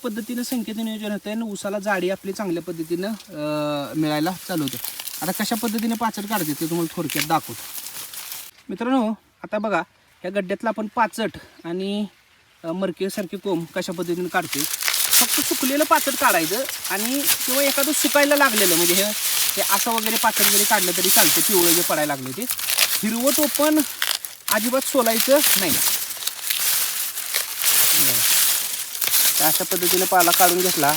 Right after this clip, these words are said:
मरकेसारखी कोंब. आता तिकडे पलीकडे एक मरका कोंब आहे बघा, आता तो पण आपण काढून घेणार आहोत. हे अशा पद्धतीनं बघा, तिथलं मरके कोंब आता दोन निघले.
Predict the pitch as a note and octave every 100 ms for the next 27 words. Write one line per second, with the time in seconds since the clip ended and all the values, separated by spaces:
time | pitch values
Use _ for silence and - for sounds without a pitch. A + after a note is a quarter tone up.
0 | E3+ E3+ - - E3 E3+ E3 D3+ D#3 E3+
1 | E3+ G3 F#3 F3+ F#3 G3 F3 D#3+ F3 D#3+
2 | D3+ C3 C3 C#3+ F3+ - - D#4+ E3 -
3 | D3+ - C#4 - - - - - - -
4 | - - - - - - - - - -
5 | - - - - - - - - - -
6 | - - - - - - - - - -
7 | - - - - - E3 D#3+ F#3+ G#3 F#3
8 | F#3 G#3+ A3 A#3+ - - - - D3 B2
9 | C#3 D#3 D3+ D3 C#3 G3 B2 C3 D#3 F#3+
10 | F#3+ C#3